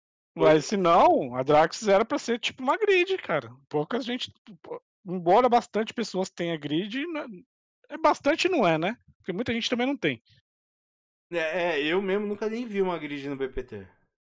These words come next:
Speaker 2: Eu dropei três, mas é difícil, cara.
Speaker 1: Quanto tempo pra dropar as três? Desde a que você dropou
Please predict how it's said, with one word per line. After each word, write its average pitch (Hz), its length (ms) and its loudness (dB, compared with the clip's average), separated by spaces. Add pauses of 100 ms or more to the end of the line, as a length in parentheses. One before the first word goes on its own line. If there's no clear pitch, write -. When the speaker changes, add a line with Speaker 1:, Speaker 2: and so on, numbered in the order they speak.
(240)
Speaker 2:
Eu 165 220 4
dropei 202 420 2
três, 185 420 6
mas 127 240 -2
é 156 500 2
difícil, 262 500 -10
cara. - 160 -20 (840)
Speaker 1:
Quanto 185 240 -4
tempo 170 360 -6
pra 139 120 -6
dropar 135 300 -4
as 127 120 -8
três? 131 300 -4
Desde 143 220 -8
a - 40 -8
que - 60 -18
você 143 120 -12
dropou 143 440 -6